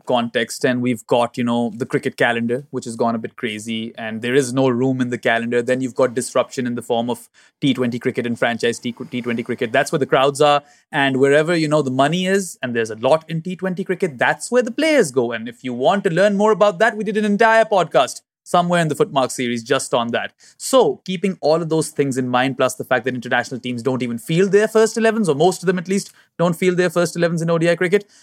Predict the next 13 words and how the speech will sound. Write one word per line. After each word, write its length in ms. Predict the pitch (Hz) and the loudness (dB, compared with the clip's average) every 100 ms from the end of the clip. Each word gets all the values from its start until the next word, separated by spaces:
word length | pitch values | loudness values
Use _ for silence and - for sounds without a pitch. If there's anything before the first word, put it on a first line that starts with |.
| _ - | _ 0
would 160 | 170 | 2
you 120 | 208 339 | 2 0
say 360 | - 226 214 | 0 2 4
that 280 | 202 185 165 _ - | 4 2 0 _ 0
bilateral 540 | 139 127 131 - 160 | 2 2 0 0 2
O 80 | 151 | 2
D 140 | 143 | 4
Is 180 | 135 147 | 4 4
are 80 | 143 | 2
a 60 | |
sure 260 | 131 151 143 | 0 2 2
shot 300 | - 143 131 | 2 0 2
goner? 400 | 123 127 135 - | 0 2 0 -6